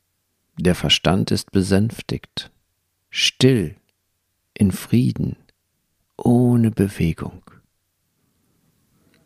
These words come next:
Kein Kiesel fällt in seinen Teich,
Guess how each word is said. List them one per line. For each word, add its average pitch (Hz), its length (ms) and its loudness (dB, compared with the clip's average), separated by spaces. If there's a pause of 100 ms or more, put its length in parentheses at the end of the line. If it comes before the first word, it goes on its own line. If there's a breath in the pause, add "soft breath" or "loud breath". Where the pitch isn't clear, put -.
(880)
Kein 117 360 4
Kiesel 120 540 2
fällt 78 420 -2
in 98 220 -2
seinen 80 560 -4
Teich, - 640 -10